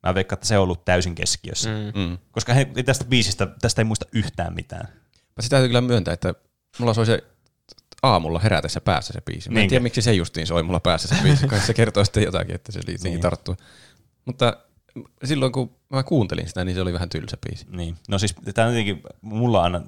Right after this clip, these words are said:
Speaker 1: vähän biasoitunut, kun mä en voi sietää balladeja Euroviisussa. Ne on mun
Speaker 3: Joo.
Speaker 1: mielestä niin perseestä, suoraan sanottuna.
Speaker 3: Ne tuntuu saavan paljon pisteitä
Speaker 1: Niin on.
Speaker 3: ammattiraadeilta.
Speaker 1: Kyllä. Se var-, varmaan johtuu siitä, että jos siinä on hyvä laulaja, niin sit se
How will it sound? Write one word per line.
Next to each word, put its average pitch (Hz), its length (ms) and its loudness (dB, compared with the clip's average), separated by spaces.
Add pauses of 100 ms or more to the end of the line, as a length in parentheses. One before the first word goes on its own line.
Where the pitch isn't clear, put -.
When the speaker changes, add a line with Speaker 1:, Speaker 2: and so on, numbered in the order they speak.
(140)
Speaker 1:
vähän 98 180 -2
biasoitunut, 92 520 2
kun 98 100 -4
mä 107 180 0
en 95 100 -6
voi 98 100 -4
sietää 87 380 0
balladeja 82 600 0
Euroviisussa. 82 560 -6
Ne 110 40 -2
on 110 60 -2
mun 107 60 0
Speaker 3:
Joo. 87 40 2
Speaker 1:
mielestä 82 160 0
niin 117 280 -2 (140)
perseestä, 87 680 -2
suoraan 87 320 -2
sanottuna. 90 380 -8 (240)
Speaker 3:
Ne 135 100 -4
tuntuu 117 280 -2
saavan 107 240 0
paljon 95 200 4
pisteitä 92 480 2 (280)
Speaker 1:
Niin 95 180 2
on. 107 60 4
Speaker 3:
ammattiraadeilta. 87 680 -4
Speaker 1:
Kyllä. 90 300 -6 (540)
Se 117 120 -4 (100)
var-, 101 280 -2
varmaan 92 260 2
johtuu 98 240 0
siitä, 98 240 0
että - 120 -10
jos 85 120 -4
siinä 87 100 -4
on 95 80 0
hyvä 107 220 4
laulaja, 82 440 4
niin 90 100 -4
sit 95 140 -6
se 87 180 -4